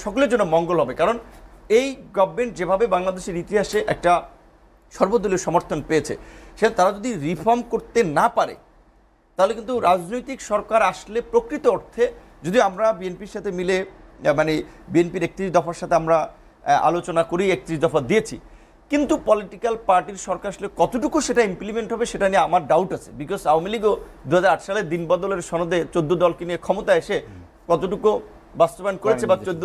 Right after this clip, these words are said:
Speaker 1: দলের নেতাদের কি ভূমিকা ছিল সেটাও কিন্তু জাতির সামনে নজির রয়েছে। কাজে এখন আমরা যদি বিএনপির জাতীয় সরকারে আমরা থাকবো বা পার্ট হবো কিনা সেটা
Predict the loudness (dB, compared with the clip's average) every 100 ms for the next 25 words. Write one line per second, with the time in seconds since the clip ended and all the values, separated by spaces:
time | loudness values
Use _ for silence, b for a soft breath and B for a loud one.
0 | -2 -2 0 0 2 0 -2 -8 -8 -6
1 | -4 -2 0 -2 -4 B B B 0 4
2 | 4 2 -2 -12 -4 2 2 2 -4 -10
3 | -4 0 2 2 2 0 0 0 2 0
4 | 2 0 2 2 2 B B B -6 0
5 | 2 0 0 0 0 -4 0 2 2 -6
6 | -6 -6 -2 2 2 2 2 2 -2 -2
7 | -2 -2 0 2 4 2 0 -8 -8 -10
8 | 2